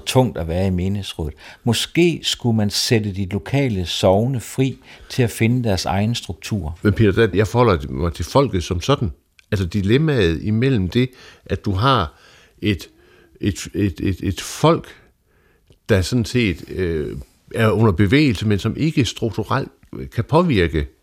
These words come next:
Speaker 2: Fordi selvom de så melder sig ind i for-, i menighedsrådene alle sammen,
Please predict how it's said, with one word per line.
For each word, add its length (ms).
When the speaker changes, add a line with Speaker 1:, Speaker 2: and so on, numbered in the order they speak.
Speaker 2:
Fordi 300
selvom 300
de 100
så 100
melder 200
sig 100
ind 80
i 80
for-, 200
i 80
menighedsrådene 540
alle 200
sammen, 320